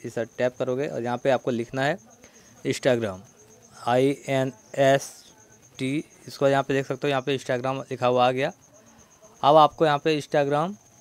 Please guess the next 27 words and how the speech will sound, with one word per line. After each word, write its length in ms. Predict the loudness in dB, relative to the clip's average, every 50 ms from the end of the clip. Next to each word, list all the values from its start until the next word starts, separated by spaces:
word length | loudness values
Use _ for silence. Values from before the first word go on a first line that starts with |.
| _ _ _ _ _ _ _ _ _ -14 -8
लिख 240 | -6 -6 -6 -6 -4
के 120 | -6 -6
इसे 180 | -4 -4 -6 -6
सर्च 280 | -4 -4 -6 -6 -6
करना 280 | -8 -10 -10 -10 -12 -12
है। 180 | -14 -14 -16 -18 _ _ _ _ _ _ _ _ _ _ _ _ _ -20 -20 _ _ _ _ _ _ _ _ _ _ _ _ _ _ -8
जैसे 200 | -6 0 2 2
आप 80 | 2 2
सर्च 300 | 4 4 4 4 4 2
करोगे 320 | 2 2 2 2 2 0
तो 100 | 0 0
यहाँ 280 | -2 0 -2 -2 -2 0 2
पे 200 | 2 2 2 0 -4
इधर 220 | 0 2 2 2 2
देखो, 320 | 0 -2 -2 -2 -2 -2 -4 -6 -8
जैसे 240 | -8 -6 -2 0 0
आपका 220 | 0 2 0 -2
यहाँ 120 | -2 -2 -2
पे 120 | -4 -4
एक 80 | -4 -2
तरफ 220 | -2 -2 0 0
आएगा 220 | 0 0 2 0 0
इस 140 | -2 -2
तरह 200 | -2 -2 -2 -2 -4 -8 _ _ _ _ _ _ _ _ _ _ _ 0
ऑप्शन, 340 | 0 0 0 -2 -2 -2
यहाँ 120 | 0 -2 -2
पे 140 | 0 0